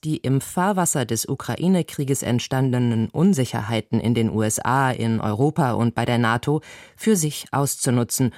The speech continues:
um die globale Position des Westens insgesamt zu schwächen. Dass Peking die russischen Invasoren in der Ukraine bislang nicht mit Waffen und Munition unterstützt hat, ist wohl einer gewissen Vorsicht zu verdanken.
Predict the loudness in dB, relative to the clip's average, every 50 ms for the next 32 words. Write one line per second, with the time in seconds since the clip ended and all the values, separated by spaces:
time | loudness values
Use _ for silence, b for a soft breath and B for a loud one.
0 | B B B B B B 0 2 2 2 2 0 0 2 2 2 2 2 0 0
1 | 0 0 0 0 0 -2 0 0 2 2 2 2 0 0 0 0 0 0 -4 -4
2 | -2 -2 0 0 -2 -4 -2 -2 0 0 0 0 -2 -2 -2 0 -2 -2 -4 -6
3 | -10 -6 -4 -4 -4 -2 -4 -6 -4 -6 -8 -8 -8 _ _ _ _ _ _ B
4 | B B B B B B B B B B B -4 -4 -4 -4 -4 -4 -4 -2 2
5 | 2 4 4 4 4 2 2 2 0 0 0 -2 -2 0 0 2 2 2 2 2
6 | 0 0 0 0 2 2 2 2 2 2 2 2 0 -2 -4 -4 -6 -2 0 2
7 | 2 4 2 2 0 0 0 0 2 2 2 2 0 -2 -2 0 0 0 2 0
8 | -2 -2 0 0 0 2 2 0 2 2 2 2 2 0 0 -2 -2 0 0 2
9 | 0 0 0 0 -2 -2 -2 -4 -4 -2 -2 -2 -2 -2 B B B B B B
10 | B B B B -4 -2 -2 -2 -2 0 0 0 0 0 2 2 2 2 0 0
11 | -2 -2 -2 0 0 0 0 0 -2 0 2 2 2 2 0 -2 -2 -10 -12 -6
12 | -4 -4 0 0 0 0 2 0 -2 -2 -6 -6 -6 -6